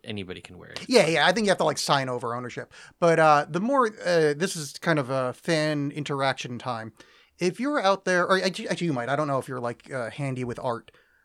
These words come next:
Speaker 2: Um, if you're out there and understand, so when Beam-, we're watching the videos on BMO.
Speaker 1: Right.
Speaker 2: There's something wrong with the perspective of BMO's body.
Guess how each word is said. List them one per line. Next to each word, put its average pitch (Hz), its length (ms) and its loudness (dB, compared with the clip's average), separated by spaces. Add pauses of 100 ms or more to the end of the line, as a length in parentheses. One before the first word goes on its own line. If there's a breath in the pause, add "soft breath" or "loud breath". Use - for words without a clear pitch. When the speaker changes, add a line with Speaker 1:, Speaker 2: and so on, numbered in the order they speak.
(140 soft breath)
Speaker 2:
Um, 139 420 0 (180)
if 170 200 -4
you're 277 260 0
out 175 280 0
there 131 380 0
and 147 140 -2
understand, 170 340 -6
so 196 220 -2 (960 soft breath)
when 175 220 0
Beam-, 247 300 0
we're 220 200 4
watching 220 520 2
the 139 120 -4
videos 151 1000 4
on 143 320 2
BMO. 117 520 -4 (120)
Speaker 1:
Right. 110 240 -2 (760 soft breath)
Speaker 2:
There's 170 180 -2
something 262 460 0
wrong 165 440 2
with 147 140 -2
the - 40 -14
perspective - 840 -6 (800 soft breath)
of 147 220 -2
BMO's 160 580 2 (440)
body. 127 440 -2